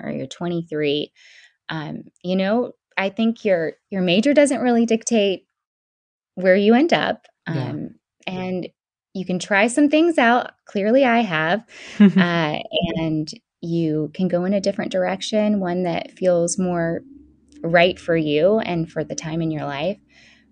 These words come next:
Speaker 1: Um, and yeah, I, I would just, I, I have such a heart for eighteen-year-olds and nineteen-year-olds and people just trying to figure it out, which I
Speaker 2: Mm.
Speaker 1: currently am in my stage.
Speaker 2: Mm, yeah, you never,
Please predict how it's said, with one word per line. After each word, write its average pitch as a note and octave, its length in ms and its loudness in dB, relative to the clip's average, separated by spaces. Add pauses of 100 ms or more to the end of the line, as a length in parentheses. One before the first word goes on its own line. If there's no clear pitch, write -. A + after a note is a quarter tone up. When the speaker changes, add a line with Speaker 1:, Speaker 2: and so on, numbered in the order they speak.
(160)
Speaker 1:
Um, D#3 440 -10 (340)
and F3 520 -8
yeah, A#3 220 -6
I, E3+ 260 -10 (240)
I G3 100 -8
would A3+ 100 -10
just, A#3 220 -10 (340)
I, A#3+ 100 2 (240)
I B3+ 80 0
have B3+ 180 2
such C4+ 160 2
a C4+ 80 2
heart G#3 220 2
for - 100 2
eighteen-year-olds F#3+ 800 0
and F3+ 100 -2
nineteen-year-olds F3 720 -4
and - 280 -8 (140)
people G#3 280 0
just F3 240 0
trying F#3 240 -4
to E3 180 -2
figure E3+ 320 -4
it D#3 100 -2
out, D3+ 300 -2 (300)
which F3 200 0
I F3 200 0
Speaker 2:
Mm. D3 100 -10
Speaker 1:
currently D3+ 560 -6
am E3 260 -10
in E3 140 -4
my F#3+ 160 -4
stage. - 480 -8 (240)
Speaker 2:
Mm, F3 460 -8
yeah, G3 260 0
you F3 180 0
never, B3 380 0